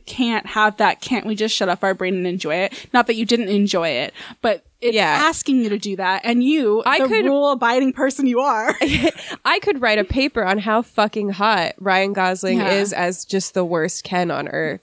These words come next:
Speaker 2: I could, like, let me tell you, I certainly enjoyed that
Speaker 1: Maybe that's
Speaker 2: aspect.
Speaker 1: why you missed parts of it, 'cause when Ken's on there, your brain turns
Speaker 2: <sighs>
Speaker 1: off.
Speaker 2: Truly. We were rewatching one of the scenes toward the end because I was, like, making sure I understood a point in it.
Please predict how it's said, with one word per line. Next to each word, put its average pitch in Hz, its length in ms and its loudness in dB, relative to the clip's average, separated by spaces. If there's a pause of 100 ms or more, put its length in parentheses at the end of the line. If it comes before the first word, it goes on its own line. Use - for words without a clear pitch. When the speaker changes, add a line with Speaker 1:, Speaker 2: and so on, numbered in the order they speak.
(120)
Speaker 2:
I 196 120 4
could, 208 220 -4
like, 190 220 -4
let 208 100 0
me 196 100 -2
tell 226 140 -2
you, 180 160 0
I 151 80 0
certainly 175 380 0
enjoyed 160 320 2
that 185 160 4
Speaker 1:
Maybe 214 140 4
that's 262 260 2
Speaker 2:
aspect. 175 120 -6
Speaker 1:
why 247 120 4
you 247 180 2
missed 196 300 -4
parts 170 300 -4
of - 60 -12
it, 165 120 -6
'cause 185 180 -6
when 190 240 -4
Ken's 226 380 0
on 175 180 -2
there, 160 120 -6
your 175 260 -4
brain 160 300 -4
turns 175 300 -4
Speaker 2:
<sighs> - 0 -
Speaker 1:
off. 131 220 0
Speaker 2:
Truly. 202 920 0 (420)
We 277 120 2
were 311 200 2
rewatching 254 640 0
one 226 120 0
of 220 100 0
the 208 80 0
scenes 196 440 -2
toward 190 240 -2
the 165 140 -2
end 190 400 -2
because 170 540 0
I 165 120 2
was, 160 240 0
like, - 260 -4 (120)
making 165 320 0
sure 160 180 2
I 151 100 4
understood 151 680 2 (440)
a 170 60 -2
point 156 400 -2 (300)
in 220 140 4
it. 269 240 4